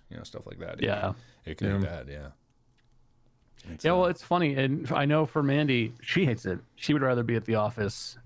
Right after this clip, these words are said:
Speaker 2: and have a little social connection with her
Speaker 1: Mm-hmm.
Speaker 2: colleagues, and, but apparently a lot of her, she works with a bunch of, you know,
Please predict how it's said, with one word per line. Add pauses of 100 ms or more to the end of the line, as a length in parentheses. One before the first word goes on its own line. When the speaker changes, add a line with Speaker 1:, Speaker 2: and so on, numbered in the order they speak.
Speaker 2:
and
have
a
little
social (380)
connection
with
her
Speaker 1:
Mm-hmm.
Speaker 2:
colleagues,
and, (460)
but (220)
apparently
a
lot
of
her,
she
works
with
a
bunch
of,
you
know,